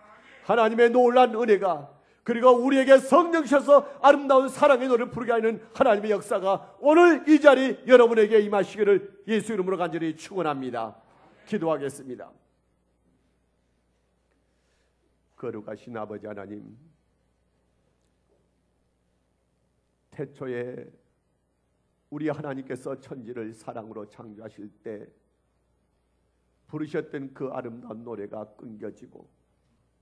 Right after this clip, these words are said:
이 땅은 미움과 무관심과 그리고 갈등과 분열로 가득한 이 땅이 되었습니다. 그러나 오늘 우리가 주님의 부활을 저희가 찬양하면서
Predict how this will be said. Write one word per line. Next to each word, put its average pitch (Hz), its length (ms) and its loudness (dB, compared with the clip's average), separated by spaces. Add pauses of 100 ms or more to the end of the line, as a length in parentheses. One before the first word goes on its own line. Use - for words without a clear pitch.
(1080)
이 151 180 -6
땅은 156 340 -8
미움과 143 480 -12
무관심과 117 1120 -14 (1120)
그리고 165 380 -6
갈등과 147 600 -10
분열로 123 480 -14
가득한 107 760 -18
이 117 120 -18 (120)
땅이 104 260 -18
되었습니다. - 560 -20 (1800)
그러나 175 260 -4
오늘 175 260 -4
우리가 160 460 -4
주님의 139 600 -12
부활을 131 400 -8
저희가 120 600 -12
찬양하면서 110 840 -18